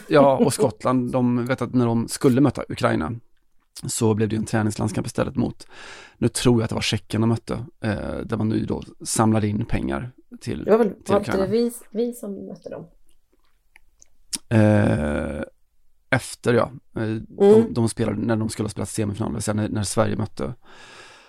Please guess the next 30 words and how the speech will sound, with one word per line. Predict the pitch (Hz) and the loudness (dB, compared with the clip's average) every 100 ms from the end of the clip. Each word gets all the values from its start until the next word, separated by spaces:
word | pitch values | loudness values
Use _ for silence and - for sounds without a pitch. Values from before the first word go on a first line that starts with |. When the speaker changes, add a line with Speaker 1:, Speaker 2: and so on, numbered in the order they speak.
| _ | _
Speaker 1:
Polen. | - 117 107 110 107 104 - - - - - _ _ _ _ _ _ - | 0 4 4 4 -2 -6 -14 -20 -20 -20 -20 _ _ _ _ _ _ 4
Speaker 2:
Jaha, | 254 277 277 | 4 6 2
Speaker 1:
Eh, | 247 | 0
Speaker 2:
okej. | - - - | 0 -4 2
Mm. | 208 220 - _ _ _ _ _ | 2 2 -6 _ _ _ _ _
Speaker 1:
så | - - - 73 | -16 -8 -4 -4
då | 65 113 | -2 -2
gick | 101 - | -2 -4
ju | |
förloraren | - 104 104 107 - 139 | -4 -2 0 0 -2 -2
i, | - 127 _ _ - - - | -4 -8 _ _ -20 -6 -2
Speaker 2:
Just | 196 | -2
det. | - - - - | -2 -8 -8 -6
Speaker 1:
i | |
Sveriges | - - - | -4 -4 -4
match | - | -4
mot, | - - - - | -4 -4 -4 -6
mot | - - | -6 -6
Skottland | - - - - | -8 -6 -4 -4
istället. | - - - - - - | -4 -8 -12 -20 -20 -2
Speaker 2:
Mm. | 196 220 220 - - _ _ - | 2 2 2 -12 -20 _ _ 2
Speaker 1:
Om | 170 | 6
jag | |
minns | 170 123 | 6 4
rätt, | - - - | -2 -6 -8
det | 120 113 107 107 | -2 0 0 -2
är | 107 107 - | -2 -6 -6
en | 113 104 | -4 -4
evighet | 117 110 101 107 | -2 -2 -2 -4
sedan | - - | -6 -6